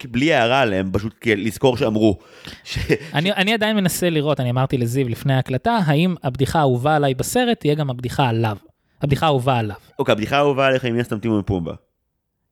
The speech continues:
Speaker 2: היא של טימון ופומבה, בוודא-, בוודאי.
Speaker 1: אוקיי, אני יכול להמר כי יש אחת שהיא לא פחות מגאונית.
Speaker 2: אוקיי.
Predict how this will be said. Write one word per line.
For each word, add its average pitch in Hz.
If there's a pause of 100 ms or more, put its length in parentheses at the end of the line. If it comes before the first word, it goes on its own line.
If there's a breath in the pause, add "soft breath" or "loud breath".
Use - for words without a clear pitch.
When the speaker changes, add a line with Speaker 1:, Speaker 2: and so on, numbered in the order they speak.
(100)
Speaker 2:
היא 170
של 196
טימון 135
ופומבה, 117
בוודא-, 120
בוודאי. 123 (220)
Speaker 1:
אוקיי, 135
אני 123
יכול 127
להמר 131
כי 123
יש 120
אחת 120
שהיא 117
לא 117
פחות 117
מגאונית. 101 (200)
Speaker 2:
אוקיי. 147